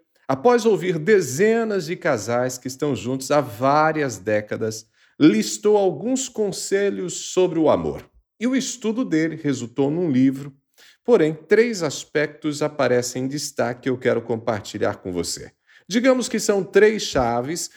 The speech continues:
que podem ajudar quem deseja encontrar a pessoa certa.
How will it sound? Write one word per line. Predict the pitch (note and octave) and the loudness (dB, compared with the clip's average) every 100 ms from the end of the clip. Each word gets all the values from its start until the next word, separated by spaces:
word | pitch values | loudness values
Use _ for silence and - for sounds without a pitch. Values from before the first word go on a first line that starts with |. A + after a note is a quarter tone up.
| _ - | _ -6
que | C3 | -6
podem | C3 D#3+ F3+ F3 | 4 6 6 2
ajudar | D#3 B2+ A2+ C#3 D#3 D#3 | -2 -4 -2 -2 -2 -4
quem | F3+ F#3+ | -4 -2
deseja | E3 G#2 C3+ D#3 D#3 | -2 -2 -2 -2 -4
encontrar | D3 A#2+ G2 B2 C#3 | -4 -4 0 0 0
a | - | -2
pessoa | G2+ - F#2 D#2+ | -6 -2 0 0
certa. | - F#3+ D3 - - | 2 4 4 0 -14